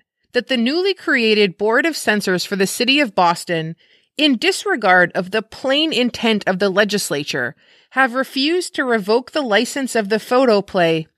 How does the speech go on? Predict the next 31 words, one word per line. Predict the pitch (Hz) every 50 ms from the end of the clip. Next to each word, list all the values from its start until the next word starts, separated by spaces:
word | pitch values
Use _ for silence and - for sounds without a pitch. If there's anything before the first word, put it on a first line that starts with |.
| _ _
The | - 208
Birth | 175 208 208 202 185 202
of | 185
a | 185 180
Nation. | 165 156 143 131 - - - - _ _ _ _ _ _ _ _ _ _ _ _ _ _ _ _ _ _ _ _ _ _ _ -
We | 208 294 339 381
deplore | 381 427 - - - - 285 277 294 302 302
this | 285 214 202 190 -
decision | - 196 - - 190 175 156 160 165 156 156 160 - -
as | 175 220 240 220 240
a | 233 208
rejection | 208 208 208 165 - 226 233 277 - - - 185 165 156 156
of | - - - 185
the | 185 208
just | 190 156 - 214 208 233 277 - -
claims | - - 240 220 226 220 208 196
of | 202 175
our | 190 180 185
colored | - - - 233 240 247 254 262 226
fellow | - - 233 208 214 214 214
citizens | 202 - - 208 190 185 - - 170 160 156 160 160 - - - - - - - - _
to | - 302
be | 226 330 349
protected | 392 - - - 311 - - - 269 269 _ - 185 139 - -
against | - 196 180 233 233 233 220 - -
a | 226
malicious | 220 214 220 220 220 220 262 320 - - 359 359 - -
misrepresentation | 214 202 220 285 285 - - 262 269 - 285 240 226 233 214 - - 202 214 - - 240 226 117
of | - 180 180
their | 208 208 196
race | 160 175 170 165 165 - - - -